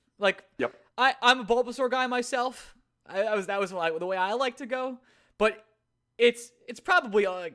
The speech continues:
Speaker 1: you know, just a fact that Charmander, the coolest of the original starters, the most iconic, becoming Charizard, and that is exactly, even though Charizard is five seven, as we discussed on Monday's show. Um,
Speaker 2: Unbelievable.
Speaker 1: Unbelievable. Alexa, Alexi, Alexi Lafreniere is already taller than Charizard, so that's good news.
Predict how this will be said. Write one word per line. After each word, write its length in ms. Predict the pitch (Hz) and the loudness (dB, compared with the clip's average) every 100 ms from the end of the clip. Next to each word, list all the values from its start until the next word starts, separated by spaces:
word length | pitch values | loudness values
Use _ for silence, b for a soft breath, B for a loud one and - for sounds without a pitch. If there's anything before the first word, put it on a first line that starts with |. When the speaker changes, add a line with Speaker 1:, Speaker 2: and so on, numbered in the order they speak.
| - | -10
Speaker 1:
you 80 | 170 | -8
know, 220 | 127 120 - | -6 -8 -6
just 180 | 233 160 | -6 -6
a 40 | |
fact 520 | 131 156 107 - - _ b | -2 0 0 -4 -18 _ b
that 140 | 160 151 | -6 -2
Charmander, 580 | 196 180 170 156 139 139 143 | 0 2 0 -2 -4 -10 -14
the 160 | 180 240 | -12 -8
coolest 440 | 240 233 185 180 | -4 -2 -2 -2
of 80 | 170 | -4
the 100 | 165 | -4
original 360 | 156 135 131 127 | -6 -6 -8 -12
starters, 500 | - 202 196 190 - b b - | -6 -6 -4 -8 -12 b b -6
the 100 | 220 | 0
most 220 | 214 - | 0 2
iconic, 640 | 143 135 - 185 247 247 - 156 139 | 0 0 -4 -4 -4 -6 -10 -20 -16
becoming 320 | 160 165 143 | -4 -4 -4
Charizard, 600 | 135 208 220 214 220 220 165 | -2 0 0 0 -2 -2 -6
and 100 | 175 | -4
that 120 | 220 | -2
is 80 | 190 | -4
exactly, 540 | 143 175 190 190 175 b b | -6 -4 -4 -6 -12 b b
even 180 | 190 214 | -4 0
though 80 | 240 | 2
Charizard 360 | 220 202 196 | 2 0 -2
is 80 | 214 | -4
five 200 | 196 190 | -4 -4
seven, 240 | 175 165 | -4 -4
as 140 | 135 123 | -6 -8
we 80 | 143 | -10
discussed 380 | 160 131 120 | -8 -8 -8
on 80 | 120 | -10
Monday's 200 | 113 123 | -12 -12
show. 200 | - 101 _ B B B B - | -14 -18 _ B B B B 2
Um, 220 | 156 151 | 4 4
Speaker 2:
Unbelievable. 460 | 156 - 90 170 165 | 0 -10 -12 -12 -6
Speaker 1:
Unbelievable. 600 | 180 175 165 143 147 156 | -4 0 0 0 -2 2
Alexa, 300 | 170 196 240 | 4 2 0
Alexi, 500 | 180 180 196 208 - | -2 0 -2 -4 -8
Alexi 240 | 165 220 277 | -2 -2 -2
Lafreniere 360 | 254 262 240 220 | -4 -2 0 0
is 40 | |
already 200 | 175 190 | -2 -4
taller 260 | 214 202 214 | -2 -2 -2
than 120 | 226 | -4
Charizard, 420 | 220 165 139 143 | -4 -2 -2 -6
so 100 | - | -8
that's 200 | 139 190 | -8 -6
good 180 | - 202 | -4 -4
news. 300 | 165 120 - | -4 -12 -14